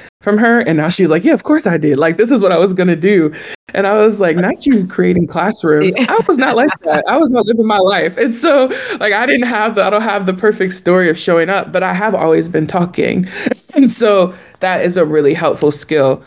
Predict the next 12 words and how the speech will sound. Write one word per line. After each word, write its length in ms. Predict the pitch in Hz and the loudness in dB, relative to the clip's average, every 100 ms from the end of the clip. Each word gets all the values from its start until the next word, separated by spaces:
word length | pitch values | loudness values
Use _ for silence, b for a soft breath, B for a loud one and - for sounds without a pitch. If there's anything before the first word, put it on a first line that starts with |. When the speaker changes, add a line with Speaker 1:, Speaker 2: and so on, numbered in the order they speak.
| B B | B B
Speaker 1:
And 140 | 208 | 0
then 80 | 233 | 2
the 80 | 226 | 4
last 300 | 214 240 233 | 2 0 0
one 140 | 233 | 0
that 120 | 185 170 | 2 0
I'll 100 | 160 | 0
just 220 | 160 160 | -2 0
name, 580 | 160 160 156 151 165 - | 0 2 2 0 -2 -6
um, 400 | 156 143 131 139 B B - | -2 0 -2 -4 B B -2
is 180 | 196 | 0
research. 640 | 143 160 - 92 107 - | 2 0 0 -2 -2 -4